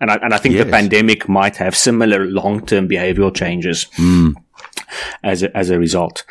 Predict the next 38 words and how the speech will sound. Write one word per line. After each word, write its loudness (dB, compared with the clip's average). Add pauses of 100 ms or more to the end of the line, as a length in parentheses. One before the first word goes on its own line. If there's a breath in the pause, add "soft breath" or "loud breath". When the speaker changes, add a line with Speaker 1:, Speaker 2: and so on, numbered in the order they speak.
(480 loud breath)
Speaker 1:
So, 8
so 4
the 2
question 2
is, 2
how 2
can 0
we 0
prepare 2
ourselves 2
for -2
these 2
crises? -2
Now, 0
now, 0
Speaker 2:
Yeah. 0 (360)
Speaker 1:
sometimes 2
you -2
can, 0 (240)
you 0
can 0 (520)
spot 0
them, -2 (320)
but -2 (160)
specifically 0
economic 0
crises 0
tend -2
to 2
build 2
up. -2
They -4
don't 2
just -6
appear 0
out -2
of -4
nowhere. -2